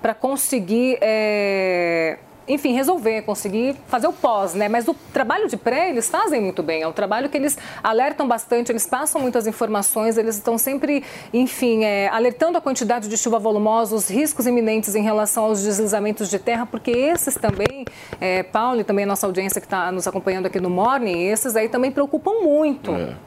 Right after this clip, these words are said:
Speaker 1: E muito, porque assim, os deslizamentos de terra, a gente viu a Beatriz Manfredini falando, é exatamente essa condição. A terra, o deslizamento, né, a,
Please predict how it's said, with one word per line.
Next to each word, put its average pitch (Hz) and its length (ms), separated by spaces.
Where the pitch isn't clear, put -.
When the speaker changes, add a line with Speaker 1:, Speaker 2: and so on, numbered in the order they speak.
Speaker 1:
E 311 80
muito, 320 460
porque 233 220
assim, 254 180
os 220 160
deslizamentos 262 680
de 254 80
terra, 214 320
a - 20
gente 214 300
viu 285 260
a 415 60
Beatriz 214 340
Manfredini 185 480
falando, 196 500
é 339 120
exatamente 330 480
essa 349 160
condição. 339 520
A 214 80
terra, 311 500
o 202 80
deslizamento, 247 960
né, 220 160
a, - 20